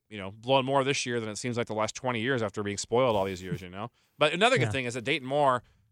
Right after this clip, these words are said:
Speaker 1: is all has built good bullpens, you know? So going back. So I like that as well. Now let's talk about the lineup here.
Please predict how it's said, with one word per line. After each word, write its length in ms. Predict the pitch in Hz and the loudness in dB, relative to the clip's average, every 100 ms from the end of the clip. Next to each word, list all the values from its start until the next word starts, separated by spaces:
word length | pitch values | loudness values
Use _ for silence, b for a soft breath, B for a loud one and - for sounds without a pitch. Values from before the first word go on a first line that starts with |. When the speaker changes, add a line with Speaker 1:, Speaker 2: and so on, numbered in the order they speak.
| _ | _
Speaker 1:
is 80 | 110 | -12
all 260 | 107 139 143 | 0 4 4
has 80 | 117 | 4
built 300 | 123 113 110 | 2 2 2
good 160 | 117 | -2
bullpens, 640 | 95 101 - 95 73 - - _ _ _ - | 2 0 0 -8 -12 -18 -20 _ _ _ -16
you 80 | 95 | -12
know? 160 | 101 _ | -12 _
So 120 | - | -6
going 260 | 107 123 110 | 0 0 2
back. 220 | 104 90 | 0 0
So 120 | - | -2
I 40 | 107 | 0
like 200 | 113 110 | 0 -2
that 220 | 110 101 - _ _ _ - | -4 -4 -6 _ _ _ -12
as 120 | 107 | -6
well. 260 | 110 135 98 | 2 2 4
Now 140 | 151 | 6
let's 140 | 240 269 | 6 6
talk 180 | 294 262 | 6 6
about 300 | 202 185 - | 6 6 4
the 120 | 127 | 0
lineup 400 | 131 147 139 104 | 4 6 4 0
here. 240 | - 95 | -4 -6